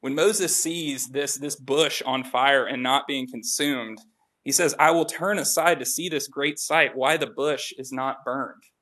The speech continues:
You see, Moses knows as well as we do that, that a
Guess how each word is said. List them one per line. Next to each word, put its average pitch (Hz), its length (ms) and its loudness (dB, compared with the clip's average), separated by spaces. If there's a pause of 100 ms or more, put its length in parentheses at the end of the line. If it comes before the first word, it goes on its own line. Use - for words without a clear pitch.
(880)
You - 80 -16
see, 190 180 -2
Moses 196 440 2
knows 160 320 -2
as 131 100 -8
well 143 220 2
as 123 140 -4
we 135 200 -8
do 113 320 -10
that, 120 220 -4
that 131 100 0
a 127 140 -2